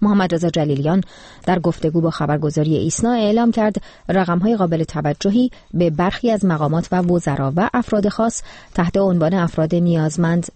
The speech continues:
بخشیده شده است. آقای جلیلیان با تاکید بر اینکه تعدادی از افراد حتی یک ریال از وام‌های دریافتی خود را باز نگردانده‌اند، گفت این رخدادها در ماه‌های آخر عمر دولت دهم شدت گرفته است. در این گزارش آمده است که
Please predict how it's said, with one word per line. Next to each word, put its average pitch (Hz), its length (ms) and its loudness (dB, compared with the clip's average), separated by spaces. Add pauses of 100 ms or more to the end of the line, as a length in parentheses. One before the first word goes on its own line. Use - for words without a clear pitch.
بخشیده - 360 -2
شده - 200 -4
است. - 300 -8 (160)
آقای 202 160 2
جلیلیان 185 500 0 (320)
با 240 100 0
تاکید 190 320 -2
بر 175 100 2
اینکه 180 320 0
تعدادی 175 400 0
از 180 160 0
افراد 170 360 -2 (280)
حتی 185 340 -2
یک 214 220 0
ریال 165 300 0
از 165 180 -2
وام‌های 160 600 0
دریافتی 156 640 0
خود - 220 -4
را 135 180 0
باز 160 300 0
نگردانده‌اند، 175 800 2
گفت 233 320 -2 (320)
این 262 160 2
رخدادها 175 500 -2
در 208 240 0
ماه‌های 175 520 0
آخر 165 360 -2
عمر 175 300 2
دولت 151 320 0
دهم 175 540 0 (300)
شدت - 400 -2
گرفته - 260 -4
است. - 300 -10 (220)
در 208 80 2
این 202 100 2
گزارش 185 360 0
آمده 175 280 0
است 190 220 -2
که 220 160 0